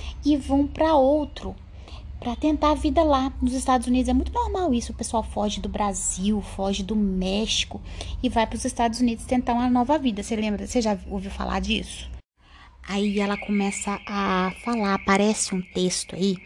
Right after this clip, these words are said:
e no comecinho do texto ela tá falando sobre a imigração da família dela do México, né? Durante esse, esse discurso de, de,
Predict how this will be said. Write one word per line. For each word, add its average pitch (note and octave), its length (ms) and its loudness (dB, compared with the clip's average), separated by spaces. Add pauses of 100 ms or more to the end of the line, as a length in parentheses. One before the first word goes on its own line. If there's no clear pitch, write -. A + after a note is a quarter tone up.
(760)
e F#3+ 400 2
no G3+ 140 4
comecinho C#4+ 680 4
do A3+ 100 4
texto G#3+ 580 2
ela G3+ 200 2
tá G#3 120 0
falando G#3+ 360 2
sobre G#3+ 440 2
a A#3 40 8
imigração A#3+ 760 4
da C4 120 6
família A3+ 440 2
dela F#3 320 -2
do G3 220 -4
México, F#3+ 720 0 (760)
né? F#3 280 2 (440)
Durante B3+ 520 4
esse, - 280 0
esse A3 280 0
discurso - 760 -2
de, G3+ 200 0
de, E3+ 760 -2